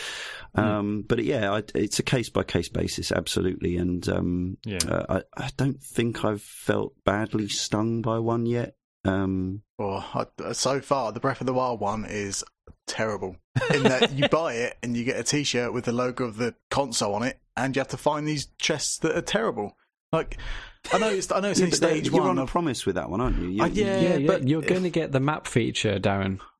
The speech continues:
Speaker 4: I, but, but come on, man! Like,
Speaker 2: <laughs>
Speaker 4: just give me something else other than some arrows and some bombs and a, and a rubbish T-shirt. Like it, I, I,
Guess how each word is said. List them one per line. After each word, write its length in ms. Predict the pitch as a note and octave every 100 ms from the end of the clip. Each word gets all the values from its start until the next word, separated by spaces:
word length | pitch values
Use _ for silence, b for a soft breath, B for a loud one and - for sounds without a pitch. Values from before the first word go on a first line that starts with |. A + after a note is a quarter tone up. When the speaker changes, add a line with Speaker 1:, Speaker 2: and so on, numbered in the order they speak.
| -
Speaker 4:
I, 80 | D3+ -
but, 180 | - E3
but 300 | F3 F#3+ F#3
come 160 | A#3 A#3+
on, 140 | A#3
man! 180 | G#3 G3
Like, 140 | G3+
Speaker 2:
<laughs> 260 | G#3+ - -
Speaker 4:
just 140 | F3+
give 80 | B3+
me 60 | A3+
something 300 | A#3+ A3+ G#3+
else 220 | G3+ F3
other 180 | E3+ D#3+
than 220 | E3 D#3+
some 180 | D#3+ D#3+ -
arrows 540 | D#3+ D3+ C3+ C3+ C3
and 180 | D3 C#3
some 180 | C#3+ C3+
bombs 460 | D3 C#3 C3 C3
and 120 | C3+ C3+
a, 60 | - -
and 100 | C3+
a 60 |
rubbish 440 | C#3 D3 D#3+ D#3 -
T-shirt. 480 | G#3 A3 F#3+ C3+ C3
Like 280 | C#3 -
it, 180 | A#2+ F#3 - - B B B
I, 100 | C3+ -
I, 100 | D#3